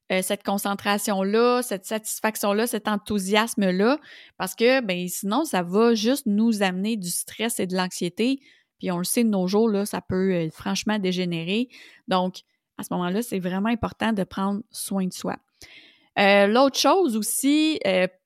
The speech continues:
de prendre du recul. Euh,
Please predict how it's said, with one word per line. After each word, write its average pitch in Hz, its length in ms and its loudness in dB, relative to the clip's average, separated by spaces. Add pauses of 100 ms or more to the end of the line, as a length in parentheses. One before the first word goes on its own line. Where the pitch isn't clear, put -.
de 190 100 0
prendre 381 340 -2
du 226 140 2
recul. 262 880 0 (680)
Euh, 214 760 6